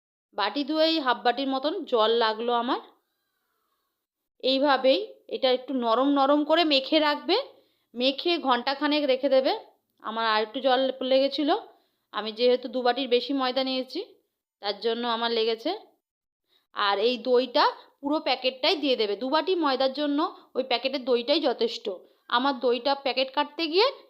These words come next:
একটু দই পড়ে গেছিলো, অনেকটাই পড়ে গেছিলো আমার দই, দইটা, তার জন্য আমার একটু জল দিতে হলো। আর এদিকে নিয়ে নিয়েছি ট-, পিৎজা সস বানানোর জন্য। দেখো দু টুকরো আদা, এক গাঁট করে দু গাঁট মতন আদা নিয়েছি, আর নিয়েছি টমেটো।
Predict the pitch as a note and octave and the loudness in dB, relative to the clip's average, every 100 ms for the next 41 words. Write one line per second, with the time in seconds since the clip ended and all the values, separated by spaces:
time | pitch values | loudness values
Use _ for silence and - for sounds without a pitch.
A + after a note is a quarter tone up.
0 | - - F4+ C4 C4+ C4 C4 C4+ C#4 C4 | -8 -6 -4 0 4 4 4 4 6 6
1 | G#3+ G#3 - F#3+ F3 - _ _ - C4 | 2 -2 -6 -6 -6 -8 _ _ -4 -2
2 | D4 G4+ G4+ D4+ B3+ A3+ G#3+ A3 A3 A3+ | 0 2 2 4 2 2 0 0 0 -2
3 | G3+ G#3+ G#3+ G#3+ G#3+ G#3+ G3+ A#3 A3 C4 | -4 -4 -4 -4 -4 -2 -4 -2 -2 -2
4 | C#4 F4+ A#3 A#3 D4 A#3+ G#3 G3 F#3+ F3+ | 0 0 -2 -4 -2 2 0 -2 -6 -6
5 | E3+ D#3 - _ _ _ _ _ _ - | -8 -12 -20 _ _ _ _ _ _ -2
6 | C#4 C#4+ C4+ D4+ D#4+ D4+ D4+ F4 D#4 C4 | 2 2 2 0 0 0 0 -2 0 2
7 | B3+ - B3 C4 C4 C#4 C4 C#4+ D4 D4+ | 0 -4 -2 0 2 0 0 0 0 -2
8 | D4 E4 E4 G#4 B4+ - _ _ G3+ F#3+ | -2 -2 0 -2 -4 -14 _ _ -8 -6
9 | G#3 B3 G#3+ C4 B3+ C#4 A#3+ A3+ B3+ G#4+ | -6 -6 -6 -6 0 4 4 2 2 0
10 | B4+ G#3+ G#3+ A3+ B3 - C#4+ F4 C5 - | -2 -6 -6 -4 -6 -2 -2 -2 -4 -14
11 | _ G3 A3+ A#3 A3+ G#3+ A3+ A3+ A3+ A#3+ | _ _ -10 -4 -4 -4 -8 -10 -8 -2
12 | G#3+ G#3 C4+ D4+ D4+ D4 F4 G#4 - _ | 0 2 2 2 -2 -4 -8 -8 -16 _
13 | _ - B3+ C#4 A#3 G#3+ E4 G#4+ A4 - | _ -2 0 0 -2 -6 -6 -6 -6 -18
14 | _ - A3 G#3+ - | _ -4 -2 -2 -6